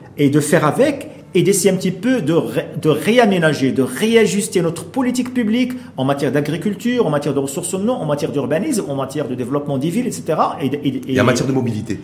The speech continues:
Speaker 1: Et de
Speaker 2: Est-ce que
Speaker 1: mobilité,
Speaker 2: pour vous, il y a une
Speaker 1: bien
Speaker 2: carte
Speaker 1: sûr.
Speaker 2: à jouer aujourd'hui ? Enfin, aujourd'hui, aujourd'hui, vous dites, vous disiez tout à l'heure, vous avez pris comme indicateur le fait qu'on a quasiment multiplié par deux le, l'émission de gaz à effet de serre dans notre, dans notre pays, euh, ces dernières années.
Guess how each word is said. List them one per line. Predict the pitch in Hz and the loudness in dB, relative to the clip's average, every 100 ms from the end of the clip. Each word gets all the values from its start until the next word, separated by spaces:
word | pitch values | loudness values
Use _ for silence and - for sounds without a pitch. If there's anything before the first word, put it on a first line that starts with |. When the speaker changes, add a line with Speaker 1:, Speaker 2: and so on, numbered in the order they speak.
| - | -4
Speaker 1:
Et | 285 | 2
de | 262 | 6
Speaker 2:
Est-ce | 277 | 8
que | |
Speaker 1:
mobilité, | 269 - | 8 6
Speaker 2:
pour | 151 | 6
vous, | |
il | 196 | 6
y | 156 | 6
a | |
une | |
Speaker 1:
bien | 220 | 4
Speaker 2:
carte | - | 2
Speaker 1:
sûr. | 151 | 2
Speaker 2:
à | |
jouer | 123 143 | 2 2
aujourd'hui ? | 135 117 123 | 2 2 2
Enfin, | 107 107 | 2 0
aujourd'hui, | 101 113 98 98 | 0 -4 -6 -6
aujourd'hui, | 98 175 | -4 -6
vous | 147 | -6
dites, | 120 - - - | -10 -14 -20 -16
vous | 95 | -8
disiez | 101 | -6
tout | 123 | -2
à | |
l'heure, | 120 | -2
vous | 110 92 | -2 -4
avez | 90 | -6
pris | 95 | -6
comme | 107 | -4
indicateur | 98 98 107 107 | -4 -2 -2 -2
le | |
fait | 95 | -4
qu'on | 117 90 | -4 -4
a | 85 - - - - - | -6 -8 -18 -20 -20 -12
quasiment | 113 107 117 117 | -10 -4 -4 -4
multiplié | 101 - 107 | -6 -6 -6
par | - 98 | -6 -4
deux | 117 - - - - | -4 -4 -12 -18 -12
le, | 90 95 87 | -4 -2 -2
l'émission | 87 98 92 | -2 -2 -4
de | 101 | -4
gaz | 92 104 87 | -2 -2 -2
à | |
effet | 87 95 | -6 -8
de | |
serre | - 104 73 - | -6 -8 -8 -10
dans | 85 | -8
notre, | 85 87 | -6 -8
dans | 76 87 | -8 -6
notre | 87 | -6
pays, | - 98 104 - - - | -6 -6 -6 -10 -20 -14
euh, | 76 - | -12 -12
ces | - 101 | -10 -6
dernières | 95 98 98 | -4 -2 0
années. | 139 | 0